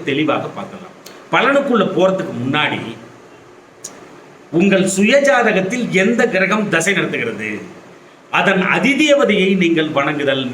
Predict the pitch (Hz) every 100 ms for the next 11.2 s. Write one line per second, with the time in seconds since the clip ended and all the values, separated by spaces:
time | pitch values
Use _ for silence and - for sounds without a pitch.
0 | 143 202 202 254 185 170 185 220 160 196
1 | 269 277 139 131 - - - - - -
2 | - - 135 180 226 269 - 151 147 175
3 | 156 143 117 143 - - - 156 196 185
4 | - 190 247 226 226 269 262 214 180 165
5 | - 208 240 226 165 - 254 302 302 285
6 | 220 190 208 180 165 156 156 - 139 110
7 | 107 - - - - - - 151 240 247
8 | 233 208 285 - - 139 190 262 294 285
9 | 285 262 254 220 220 208 220 247 277 277
10 | 233 226 220 196 185 226 302 302 269 233
11 | 190 180